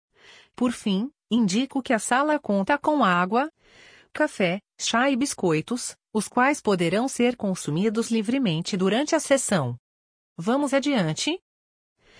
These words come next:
Perceba que há clareza na apresentação do procedimento a ser realizado,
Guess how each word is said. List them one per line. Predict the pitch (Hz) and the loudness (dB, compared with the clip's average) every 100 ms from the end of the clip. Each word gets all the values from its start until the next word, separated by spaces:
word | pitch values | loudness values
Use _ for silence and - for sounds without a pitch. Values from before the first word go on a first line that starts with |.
| - - _ - | -20 -20 _ -2
Perceba | 180 - 240 262 277 | -2 0 0 2 0
que | - | 0
há | 226 233 | 0 2
clareza | 262 220 180 233 247 247 | 2 2 2 0 2 2
na | 233 | 2
apresentação | 233 202 180 170 135 - 226 262 | 0 0 0 -2 -4 0 0 2
do | 262 | 0
procedimento | 262 247 226 190 190 180 233 277 | 0 0 2 0 0 0 0 0
a | |
ser | 294 254 | 0 0
realizado, | 226 262 254 254 185 147 135 131 | 0 0 0 0 0 0 -2 -10